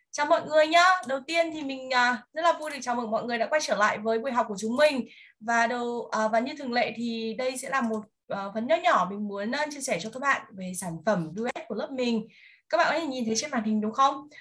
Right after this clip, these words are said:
Đây là một bạn, à, nhỏ cũng rất là dễ thương. Ờm, bạn ấy có một cái chất giọng rất là hay mọi người nhá. Chúng ta thử nghe xem và học cái cách mà bạn ấy duet ra sao. Và mọi người hãy cố gắng quay trở lại cái thói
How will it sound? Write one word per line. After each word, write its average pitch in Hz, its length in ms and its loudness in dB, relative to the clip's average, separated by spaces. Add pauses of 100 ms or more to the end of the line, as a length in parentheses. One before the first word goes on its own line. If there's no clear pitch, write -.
Đây 269 100 2
là 269 40 4
một 247 120 4
bạn, 226 300 2
à, 208 220 6
nhỏ 202 340 4
cũng 214 80 -6
rất 330 120 2
là 294 100 2
dễ 226 180 -2
thương. 262 340 -2 (300)
Ờm, 220 520 2
bạn 214 120 2
ấy 226 180 -2
có 220 100 8
một 285 140 0
cái 269 80 -4
chất 370 120 0
giọng - 180 4
rất 415 80 0
là 370 80 8
hay 330 180 6
mọi - 140 -2
người 254 120 4
nhá. 285 180 6 (140)
Chúng 160 100 -10
ta 269 100 2
thử 277 260 -2
nghe 277 300 0
xem 277 240 0
và 214 260 2
học 208 140 -10
cái 226 100 -4
cách 370 180 0
mà 254 60 -6
bạn 226 200 -4
ấy 277 180 -6
duet 302 280 0
ra 269 180 -6
sao. 285 280 4 (380)
Và 220 220 4 (260)
mọi 214 100 -6
người 247 100 -4
hãy 302 220 -8
cố 226 140 -2
gắng 240 220 -4
quay 320 160 2
trở 214 140 -4
lại 185 240 -2
cái 240 80 -12
thói 226 160 0